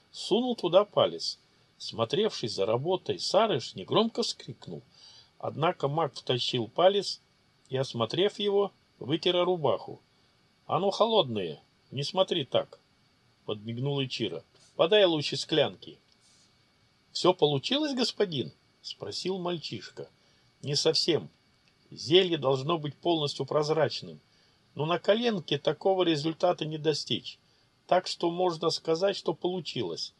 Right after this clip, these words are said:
Разливай эликсир", произнес маг. "Теперь идем в комнату, натрешь меня и пойдем изгонять Онре". "Онре?"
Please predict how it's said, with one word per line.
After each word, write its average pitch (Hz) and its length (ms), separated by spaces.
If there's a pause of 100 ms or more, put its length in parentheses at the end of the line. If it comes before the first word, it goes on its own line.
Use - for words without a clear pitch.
(280)
Разливай 160 500
эликсир", 127 480 (220)
произнес 123 580
маг. 101 320 (320)
"Теперь 180 320
идем 185 220
в - 80
комнату, 117 540 (360)
натрешь 165 460
меня 135 380 (520)
и - 120
пойдем 160 560
изгонять 139 680
Онре". 131 520 (720)
"Онре?" 202 720